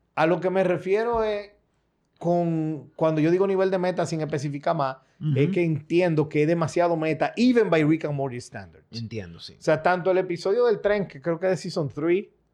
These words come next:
Speaker 1: o season four, no me acuerdo, ¿tú sabes cuál es?
Speaker 2: Sí, sí, sí, yo sé
Speaker 1: El
Speaker 2: cuál
Speaker 1: del
Speaker 2: es.
Speaker 1: pana de, "Dame tu
Speaker 2: Sí,
Speaker 1: ticket,
Speaker 2: sí,
Speaker 1: dame
Speaker 2: sí,
Speaker 1: tu
Speaker 2: sí.
Speaker 1: ticket". Ok, ese episodio, it was way too meta for Rick and Morty standards.
Speaker 2: Ujú.
Speaker 1: Y este de Story Lord, igualito.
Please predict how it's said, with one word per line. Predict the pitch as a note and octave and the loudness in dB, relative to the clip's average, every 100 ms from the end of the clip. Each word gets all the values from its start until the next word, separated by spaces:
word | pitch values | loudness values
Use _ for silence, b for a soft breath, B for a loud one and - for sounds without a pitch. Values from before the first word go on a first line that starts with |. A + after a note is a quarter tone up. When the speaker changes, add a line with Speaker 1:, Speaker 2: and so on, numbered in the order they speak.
| _ _ - | _ _ -6
Speaker 1:
o | B2+ | -4
season | C3 C3+ A#2+ | -2 -2 0
four, | D#3 D#3 | 2 2
no | D3 | 2
me | C#3+ | -2
acuerdo, | C#3 D#3+ D#3 | 2 2 2
¿tú | C#3 | 0
sabes | D#3 D3 | 0 2
cuál | C#3+ F#3+ | 2 2
es? | |
Speaker 2:
Sí, | F3 | 2
sí, | D#3+ | 2
sí, | D#3+ D#3 | 0 0
yo | C#3 | -2
sé | - | 2
Speaker 1:
El | D3+ | 2
Speaker 2:
cuál | D3+ | 4
Speaker 1:
del | C#3+ | 4
Speaker 2:
es. | |
Speaker 1:
pana | E3 F3+ F3+ | 4 4 4
de, | F3+ | 4
"Dame | E3+ G#3+ B3 | 2 2 0
tu | A#3 | -4
Speaker 2:
Sí, | C4+ | -2
Speaker 1:
ticket, | C4 F3 | 0 2
Speaker 2:
sí, | |
Speaker 1:
dame | F3+ G3 | 2 2
Speaker 2:
sí, | G#3+ | 0
Speaker 1:
tu | G3 | 0
Speaker 2:
sí. | |
Speaker 1:
ticket". | E3+ B2+ G2+ b b | 0 -4 -12 b b
Ok, | C#3+ D3 D#3 | -4 -2 0
ese | F#3 G#3 | 0 0
episodio, | G#3+ G3 F#3+ D#3+ D#3 | -2 2 4 4 4
it | C#3+ D#3+ | 0 0
was | D#3+ D3 | -2 -2
way | C#3+ G3 G#3+ E3+ | 0 4 4 2
too | G#3 F#3 | -4 -2
meta | E3+ D3+ C#3+ | 0 0 0
for | D3 C3+ | 0 0
Rick | D3 D3+ | 0 -2
and | |
Morty | D3 D3 D3 | -4 -4 -6
standards. | - B2+ A#2 A#2 C#3+ | -4 -4 -4 -8 -10
Speaker 2:
Ujú. | B2+ F3 G#3+ | -10 -10 -4
Speaker 1:
Y | C#3+ E3+ | 2 6
este | G3+ F#3+ C#3+ E3 | 6 4 4 4
de | D3+ | 2
Story | D3 E3+ D#3 | 2 4 4
Lord, | C#3 C3+ C#3+ C3+ | 6 4 2 -2
igualito. | B2 B2 A#2+ B2 F#2 E2 | -2 0 0 -2 -8 -18